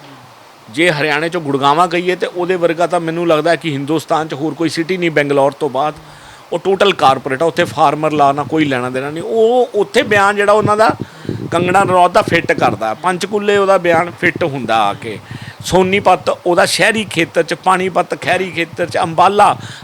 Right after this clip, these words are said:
ਅੰਬਾਲੇ 'ਚ ਖਾਸ ਕਰਕੇ ਸ਼ਹਿਰੀ ਖੇਤਰ ਦੇ ਵਿੱਚ, ਅੰਬਾਲਾ ਕੈਂਟ ਦੇ ਵਿੱਚ ਕੰਗਣਾ ਰਣੌਤ ਦਾ ਬਿਆਨ ਜਿਹੜਾ ਉਹਨਾਂ ਨੂੰ ਚੰਗਾ ਲੱਗਦਾ। ਉਹਨਾਂ ਨੇ ਦੇਖਿਆ ਵੀ ਇਹਦੇ ਨਾਲ ਵੋਟ ਕਿੰਨਾ ਕੁ ਡਾਇਵਰਟ ਹੁੰਦਾ।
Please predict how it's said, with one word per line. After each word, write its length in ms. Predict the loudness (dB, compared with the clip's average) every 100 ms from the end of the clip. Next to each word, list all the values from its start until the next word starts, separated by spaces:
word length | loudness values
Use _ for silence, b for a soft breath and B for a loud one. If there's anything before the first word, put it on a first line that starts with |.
| -6
ਅੰਬਾਲੇ 400 | 0 2 4 2
'ਚ 120 | 2
ਖਾਸ 300 | 2 0 0
ਕਰਕੇ 400 | -4 -6 -6 -6
ਸ਼ਹਿਰੀ 340 | 0 0 0
ਖੇਤਰ 320 | -4 -4 -2
ਦੇ 120 | -4 -4
ਵਿੱਚ, 180 | -4
ਅੰਬਾਲਾ 360 | -2 0 2 0
ਕੈਂਟ 320 | -2 -6 -4
ਦੇ 140 | -4 -2
ਵਿੱਚ 260 | -4 -8 -12 B B B
ਕੰਗਣਾ 280 | -4 0 0
ਰਣੌਤ 340 | 0 -2 -2
ਦਾ 140 | 0 -2
ਬਿਆਨ 360 | 0 -2 -2
ਜਿਹੜਾ 180 | -4 -4
ਉਹਨਾਂ 200 | -2 -2
ਨੂੰ 100 | -4
ਚੰਗਾ 320 | -2 0 2
ਲੱਗਦਾ। 320 | 0 -2 -10 -16 -20 B B B -8
ਉਹਨਾਂ 220 | -4 -2
ਨੇ 80 | -2
ਦੇਖਿਆ 440 | -2 -2 0 0
ਵੀ 140 | 0
ਇਹਦੇ 160 | -2 0
ਨਾਲ 160 | 0 2
ਵੋਟ 280 | 2 2
ਕਿੰਨਾ 340 | 0 -6 -2 -2
ਕੁ 80 | -2
ਡਾਇਵਰਟ 460 | -2 0 0 0
ਹੁੰਦਾ। 400 | -8 -10 -8 -8